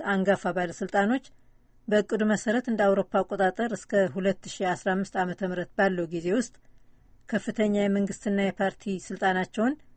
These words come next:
ይለቃሉ ማለት ነው ሲሉ የገዢው ፓርቲ እንቅስቃሴን በጥብቅ የሚከታተሉት የፖለቲካ ተቺ አቶ ዳንኤል ብርሃኔ መናገራቸውን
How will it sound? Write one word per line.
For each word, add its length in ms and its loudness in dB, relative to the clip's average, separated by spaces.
ይለቃሉ 600 2
ማለት 320 -2
ነው 160 -4
ሲሉ 260 -4
የገዢው 360 -2
ፓርቲ 300 -2
እንቅስቃሴን 720 -2
በጥብቅ 340 -4
የሚከታተሉት 880 -2
የፖለቲካ 500 -4
ተቺ 300 -4
አቶ 200 -4
ዳንኤል 380 2
ብርሃኔ 360 0
መናገራቸውን 840 0